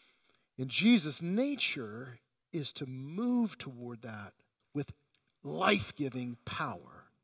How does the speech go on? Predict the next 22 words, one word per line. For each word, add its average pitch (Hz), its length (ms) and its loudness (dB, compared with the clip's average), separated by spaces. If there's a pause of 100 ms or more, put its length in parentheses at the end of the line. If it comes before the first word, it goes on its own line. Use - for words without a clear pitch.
(200)
salvation-like 131 1000 2
power. - 520 -12 (760)
And 131 100 -4
one 185 140 12
of 240 60 10
the 233 60 10
things 220 140 8
we've 180 160 4
kept 202 240 8
mentioning 175 460 6
all 165 260 12
the 180 60 0
way 190 180 6
through 139 520 2
the 135 80 -4
Gospel 135 420 2
of 120 60 -4
Luke 117 420 -6 (680)
is 190 180 12
that 190 160 8
the 151 100 2
Jesus 240 920 2